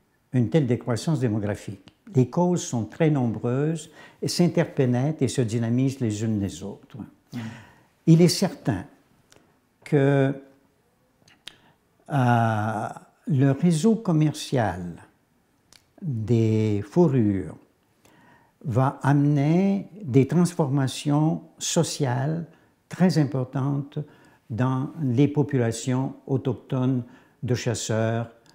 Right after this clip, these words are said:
Speaker 1: euh, nomades qui approvisionnent les points de traite. Euh, incontestablement, cela amène une transformation. Ça peut aller très, très loin.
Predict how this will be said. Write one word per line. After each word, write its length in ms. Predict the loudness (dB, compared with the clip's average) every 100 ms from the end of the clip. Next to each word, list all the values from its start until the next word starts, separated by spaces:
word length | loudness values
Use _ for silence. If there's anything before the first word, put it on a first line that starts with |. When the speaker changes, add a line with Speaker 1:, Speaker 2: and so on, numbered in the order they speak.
| _ _ _ -4
Speaker 1:
euh, 460 | -2 -2 -2 -6 -6 -8 -10 -10 -10 -10 -10 -4
nomades 480 | 0 0 0 -4 -8 -16 -20 _ _
qui 380 | -10 -8 -8 -14 -6
approvisionnent 880 | -4 -2 -2 -2 -4 -4 -4 -4 -2
les 120 | -2
points 280 | -4 -6 -4
de 120 | -4
traite. 520 | -6 -8 -10 -12 -14 -14 -14 _ -20 -20 -20 -20 _
Euh, 220 | -4 -2 -4 -8 0
incontestablement, 1040 | 0 2 0 -2 -2 -4 -4 -4 -6 -6 -10 -20 _ _ -14
cela 600 | -14 -6 -2 -2 -4 -8 _ _ _ _
amène 420 | -2 2 4 2 -2
une 60 |
transformation. 800 | -4 -8 -6 -8 -8 -10 -10 -12
Ça 160 | -2 0
peut 120 | 2
aller 200 | 2 2
très, 200 | 2 -2
très 160 | 0 0
loin. 260 | 2 -2